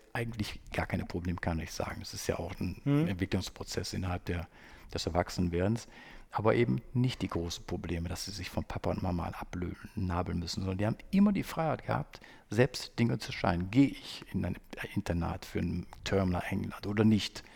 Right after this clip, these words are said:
Speaker 1: Gehe ich jetzt in die Schule oder die Schule? Haben immer auch mitentscheiden können, auch letztendlich, wenn sie gesagt hätten, „Nein, da wollen wir nicht hin.“ Und, äh, von daher, da schon von vorne in die Verantwortung nehmen, ist für mich einer der wichtigsten Punkte. Und im Ergebnis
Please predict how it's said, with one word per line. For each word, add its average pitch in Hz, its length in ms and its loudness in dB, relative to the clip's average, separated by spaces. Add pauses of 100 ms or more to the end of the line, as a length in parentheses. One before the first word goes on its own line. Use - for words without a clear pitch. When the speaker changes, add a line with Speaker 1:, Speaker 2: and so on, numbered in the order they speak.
(460)
Speaker 1:
Gehe 127 140 4
ich 113 80 4
jetzt 107 180 0
in 101 80 0
die 104 140 2
Schule 107 300 0
oder 98 100 2
die 98 160 -2
Schule? 104 260 2
Haben 113 180 2
immer 160 300 4
auch - 140 0
mitentscheiden 123 640 2
können, 123 480 0
auch - 220 -2
letztendlich, 101 420 0
wenn 92 120 -2
sie 95 60 -4
gesagt 95 280 -4
hätten, 87 180 0
„Nein, 95 220 2
da 95 160 0
wollen 98 180 -2
wir 92 80 0
nicht - 160 -6
hin.“ - 120 -6 (1000)
Und, 120 240 4
äh, 127 240 8
von 113 200 2
daher, 135 320 10
da 131 240 10
schon 131 200 4
von 107 160 2
vorne 104 240 8
in 98 80 4
die 95 80 4
Verantwortung 98 600 2
nehmen, 92 220 2
ist - 120 -8
für 95 100 -2
mich 90 200 -2
einer 92 140 0
der 85 300 -2 (140)
wichtigsten 95 580 -2
Punkte. - 280 -4
Und 95 280 -4 (160)
im 92 60 2
Ergebnis 90 640 -2